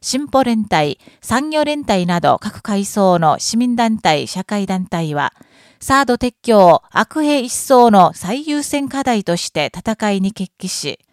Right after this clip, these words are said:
五大宗教団体もサード撤回のための宗教家平和連隊を結成し、極力加わっています。ソウルでは市民団体、社会団体、宗教団体が戦争反対、サード反対、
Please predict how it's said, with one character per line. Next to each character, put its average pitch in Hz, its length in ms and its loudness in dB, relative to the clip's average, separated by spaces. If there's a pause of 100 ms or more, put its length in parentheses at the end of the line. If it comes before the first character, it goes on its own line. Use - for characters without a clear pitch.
(360)
五 233 120 4
大 277 280 2
宗 254 280 -4
教 240 280 2
団 226 180 0
体 196 260 0
も 160 280 2 (140)
サ 254 240 0
ー - 20 2
ド 220 100 4
撤 202 260 -2
回 226 200 0
の 214 100 2
た 220 160 -2
め 202 140 0
の 170 240 0 (100)
宗 285 300 -6
教 294 280 2
家 220 280 4
平 240 280 -2
和 277 140 0
連 269 220 -4
隊 196 240 0
を 190 80 2
結 208 240 -8
成 196 240 -4
し、 160 340 -6 (160)
極 226 300 -4
力 233 260 -2
加 190 120 -2
わ 175 180 0
っ 170 40 -4
て - 200 -8
い 143 100 -6
ま 135 160 -6
す。 - 320 -10 (1000)
ソ 311 220 0
ウ - 20 -2
ル 285 80 -4
で 202 140 2
は 151 260 4
市 - 180 -4
民 254 200 0
団 226 240 0
体、 165 260 0
社 196 160 -8
会 226 240 -4
団 208 220 -2
体、 170 340 -2
宗 262 300 -6
教 262 240 0
団 240 180 0
体 190 300 -2
が 156 200 0 (320)
戦 269 280 -2
争 277 260 2
反 247 220 -2
対、 196 340 2
サ 285 280 -4
ー - 20 -4
ド 202 120 0
反 202 220 -2
対、 185 360 0